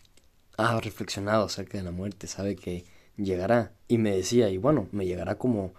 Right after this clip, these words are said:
a todos", ¿no? O sea, también reflexionado acerca de, de, pues sí, le va a llegar y él está más cerca a lo mejor por la edad, pero eso no quita que yo me muera antes, ¿no? Muy sin hacerse cuentos.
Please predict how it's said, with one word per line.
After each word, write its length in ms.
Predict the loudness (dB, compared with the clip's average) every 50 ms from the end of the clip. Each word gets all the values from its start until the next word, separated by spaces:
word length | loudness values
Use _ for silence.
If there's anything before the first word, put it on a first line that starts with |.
| -16 -12
a 120 | -12 -10
todos", 420 | -4 -2 0 0 0 0 -2 -4 -4
¿no? 200 | -4 -4 -4 -8 _
O 100 | -12 -8 -6
sea, 140 | -6 -4
también 460 | -4 -4 -2 0 2 2 4 2 2 -2 -6 -20 -20 -20 -20 -20 -20 -20 _ _ _ _ _ _ -6
reflexionado 600 | -2 -2 0 0 0 -2 0 0 2 4 4 4
acerca 360 | 4 4 2 0 2 2 2
de, 340 | 2 2 0 -2 -4 -6 -6
de, 420 | -6 -6 -6 -6 -8 -8 -12 -14 -18 -20 -20 -20 -20 -20 _
pues 160 | -8 -2 4
sí, 120 | 6 6 6
le 100 | 6 6
va 100 | 4 4
a 20 |
llegar 260 | 4 4 4 4 4
y 60 | 4
él 60 | 2 0
está 200 | -2 -4 -4 -4
más 160 | -4 -4 -4
cerca 260 | -4 -6 -6 -6 -4
a 20 |
lo 80 | -4 -4
mejor 220 | -4 -4 -4 -4
por 160 | -4 -4 -4 -4
la 80 | -4
edad, 240 | -2 0 0 0 -2 -6 -18 -20 _ _ -20 _
pero 160 | -10 -6 -6
eso 140 | -4 -2 -2
no 100 | -2 -2
quita 280 | -2 -4 -4 -2 -2 -4
que 100 | -2 -4
yo 60 | -2
me 100 | -2 -2
muera 260 | -2 -2 -2 -2 -2
antes, 360 | 0 0 0 0 -4 -6 -4
¿no? 180 | -4 -6 -6 -6 -10 _ _ -20 _ _ _ _ _ _ _ -20 _ -20 -20 _ -20 -20 -20 _ -20 _ _ _ _ _ -20 -12 -8
Muy 680 | -6 -4 -2 0 2 4 4 4 2 2 -2 -4 -10 -14 -20 _ _ _ _ _ _ _ -20 -20 -20 _ _ _ _ _ -8
sin 160 | -4 -4 -2
hacerse 360 | -2 -2 -4 -4 -4 -4 -6
cuentos. 580 | -2 0 2 2 2 0 -2 -8 -12 -14 -16 -20